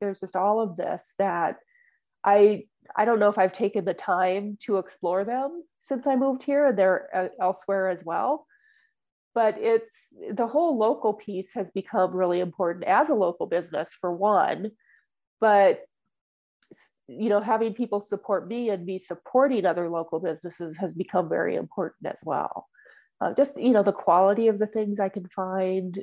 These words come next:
the customization of things I can find on a whim that, you know, you may be able to get on Amazon, but you're waiting three weeks for it.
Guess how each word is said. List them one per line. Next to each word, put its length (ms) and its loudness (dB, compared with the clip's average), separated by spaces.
the 580 4
customization 1000 -2
of 220 -2
things 520 0
I 100 0
can 200 -2
find 360 -2
on 140 -2
a 80 -4
whim 480 -6
that, 360 4
you 120 0
know, 80 4
you 320 0
may 180 0
be 140 -2
able 180 -2
to 60 -14
get 160 -10
on 100 -12
Amazon, 640 -4
but 120 4
you're 140 4
waiting 420 2
three 240 -4
weeks 320 -4
for 360 -4
it. 200 -2